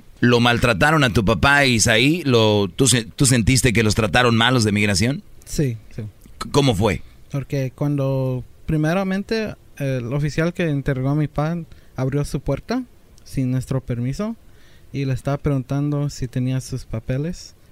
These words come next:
Speaker 2: y mi, mi pa no le contestó. Le preguntó una segunda vez y tampoco le contestó. Y a la tercera vez se puso más agresivo. Y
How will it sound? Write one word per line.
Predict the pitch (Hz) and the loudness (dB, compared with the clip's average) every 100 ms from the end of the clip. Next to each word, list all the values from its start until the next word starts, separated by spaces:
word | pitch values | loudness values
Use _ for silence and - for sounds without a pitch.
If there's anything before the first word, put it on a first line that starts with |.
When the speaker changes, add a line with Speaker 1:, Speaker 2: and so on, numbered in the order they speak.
| - - | -20 -8
Speaker 2:
y | 127 | -4
mi, | 123 123 | -2 -2
mi | 117 117 | -4 -6
pa | - 139 | -4 -2
no | 143 147 | 0 -2
le | |
contestó. | 147 135 127 - 143 202 - - - - - | -2 -4 -6 -2 -2 -2 -6 -20 -20 -20 -10
Le | 123 | -6
preguntó | 131 131 117 139 | -4 -4 -2 -2
una | 143 | -2
segunda | - 135 139 135 | -2 -2 0 0
vez | 131 160 147 | -2 -2 -4
y | |
tampoco | 131 120 135 131 143 | -4 -4 -4 -2 -2
le | |
contestó. | 135 131 123 - 147 180 214 - | -2 -4 -6 -6 -6 -6 -8 -8
Y | 131 | -4
a | |
la | 127 | -4
tercera | 127 127 - 139 143 | -4 -6 -2 -2 0
vez | 151 | -2
se | - | -4
puso | 127 143 - | -4 -4 -2
más | 135 131 143 | -2 -2 -2
agresivo. | 135 117 - 139 208 247 - | -2 -2 -2 -4 -4 -6 -8
Y | 131 131 127 127 123 | -4 -2 -2 -2 -2